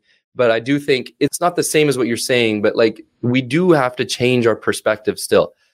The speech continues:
Otherwise, it seems like that Einstein line, the definition of insanity is doing the same thing over and over, expecting a different result. Well, right now, we've been just doing the same thing over and over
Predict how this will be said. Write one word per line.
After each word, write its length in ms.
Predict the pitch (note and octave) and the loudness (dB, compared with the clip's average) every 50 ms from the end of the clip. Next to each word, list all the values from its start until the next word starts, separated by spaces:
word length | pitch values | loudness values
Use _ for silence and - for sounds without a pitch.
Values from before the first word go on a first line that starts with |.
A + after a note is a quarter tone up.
| _ _ - | _ _ -6
Otherwise, 340 | A#2+ B2+ D3 D3 C#3+ C3 C#3 | -2 0 0 0 0 0 -2
it 100 | C#3 C#3 | -4 -6
seems 240 | - E3 E3 D3+ | -4 -2 0 0
like 200 | D#3 D3 - - | 0 0 0 -2
that 200 | - A2+ G2 - | -2 -2 -2 -2
Einstein 460 | B2 B2+ C3 B2+ - C3 A#2 A2 G#2+ G#2 | -2 -4 -4 -2 -2 -2 0 0 0 0
line, 220 | G#2 G2+ G2 G2 | 0 0 2 0
the 80 | G#2+ G#2 | 0 0
definition 480 | G#2+ A2 G#2 - A#2+ A2+ G#2 - A2+ | 0 0 -2 -2 -2 -2 0 0 0
of 60 | G#2 | 0
insanity 460 | G#2 G2+ - - A2+ A2 A2+ A2+ G#2 G2 | 0 0 -2 0 0 0 0 0 0 -2
is 80 | F#2 | -2
doing 160 | G2 G#2+ G#2 | 0 0 0
the 60 | G2+ - | 0 0
same 220 | - G#2+ G#2 G2+ | -2 -2 -2 0
thing 120 | A2 G#2 | 0 0
over 160 | G2+ G2+ G2+ G2+ | 2 2 0 0
and 80 | G2+ | 0
over, 160 | G#2 G#2 G#2+ | 2 2 2
expecting 440 | G2+ F#2 - - A2+ G#2+ G2+ - G#2 | 0 -2 -2 -2 -2 -2 -2 -4 -8
a 40 | G2 | -4
different 320 | F#2+ G#2+ G2+ - G2 F#2 | 0 0 0 0 -2 -6
result. 300 | G2 G2+ G2+ A#2+ A2+ G#2+ | -6 -2 -2 0 0 0
Well, 100 | A#2 B2 | 0 0
right 160 | B2 C#3 D#3+ D3+ | 0 0 0 -2
now, 140 | D#3 C#3+ | -2 0
we've 180 | C#3 C#3 D3 C#3+ | 0 0 0 2
been 200 | C#3 C#3+ C3 A2+ | 2 0 0 0
just 180 | A#2 A#2 G#2+ G#2 | -4 -6 -4 -2
doing 240 | A#2+ B2 B2 A#2+ | -2 0 0 0
the 100 | A2 G#2 | 0 0
same 220 | - - G#2 G2+ G2 | 0 0 -2 -2 0
thing 160 | G#2 G2 G2 | 0 0 0
over 180 | G2 F#2+ G2 F#2+ | 0 0 0 0
and 80 | F#2+ | 0
over 400 | G2 G#2 G2 F2+ F#2 F2+ E2+ - | 0 0 0 2 0 0 0 -2